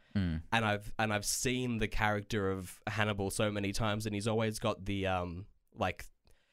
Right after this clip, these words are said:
Speaker 2: he's in the straitjacket, he's got the mask over his face when
Speaker 1: Yeah.
Speaker 2: they're transporting him.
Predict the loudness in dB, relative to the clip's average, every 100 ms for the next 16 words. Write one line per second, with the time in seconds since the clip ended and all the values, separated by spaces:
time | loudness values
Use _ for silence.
0 | _ -2 0 0 0 0 0 2 0 0
1 | -2 -2 -2 -2 -2 -2 0 0 0 -2
2 | 0 -2 0 0 0 -4 -8 -12 -12 0
3 | 2 2 0 0 0 0 0 0 0 -2
4 | -2